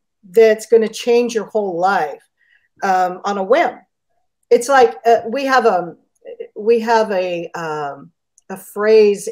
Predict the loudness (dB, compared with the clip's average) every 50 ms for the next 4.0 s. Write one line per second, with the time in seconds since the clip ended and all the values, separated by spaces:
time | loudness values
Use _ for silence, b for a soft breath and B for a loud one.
0 | -12 -12 -12 -8 -8 -8 -6 -6 -8 -10 -12 -14 _ b b b b b b b
1 | b b b b b b b 0 2 2 2 0 2 2 4 4 4 4 2 2
2 | 0 -4 -6 -4 -2 0 2 2 0 0 -2 -6 -4 0 0 0 2 0 -2 -4
3 | -4 2 4 4 4 2 2 0 0 0 0 -2 -6 -12 -14 -14 -18 -18 -18 -20